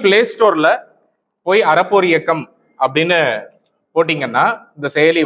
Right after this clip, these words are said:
வரும், நீங்க எல்லாரும் டவுன்லோட் பண்ணிக்கலாம். அதே நேரத்துல இணையதளத்திலையும்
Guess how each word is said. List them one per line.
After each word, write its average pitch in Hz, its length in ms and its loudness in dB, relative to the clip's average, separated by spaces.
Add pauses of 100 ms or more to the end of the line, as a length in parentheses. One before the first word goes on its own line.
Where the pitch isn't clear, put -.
வரும், 156 220 0 (960)
நீங்க 156 200 0
எல்லாரும் 180 260 0
டவுன்லோட் 180 360 2
பண்ணிக்கலாம். 147 420 -2 (880)
அதே 185 160 2 (100)
நேரத்துல 208 380 0 (380)
இணையதளத்திலையும் 220 840 0